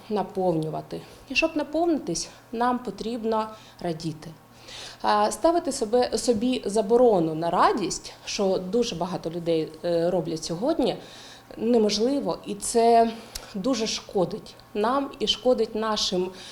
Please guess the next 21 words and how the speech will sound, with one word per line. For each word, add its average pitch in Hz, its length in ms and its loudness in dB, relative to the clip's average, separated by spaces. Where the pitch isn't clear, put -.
оточуючим, 277 800 0
взагалі, 220 540 -2
е, 196 120 8
нашій 208 380 4
державі. 170 640 -2
Тому 262 280 4
що, 247 440 4
е, 226 140 6
ми 277 320 4
втрачаємо 220 800 2
сили, 214 560 0
да? 233 220 2
Ми 233 340 8
вигораємо 302 840 2
і 226 160 -2
розуміємо, 254 520 0
що - 160 -4
ми 254 180 0
більше 214 380 -4
не 214 100 -4
можемо. 156 400 -4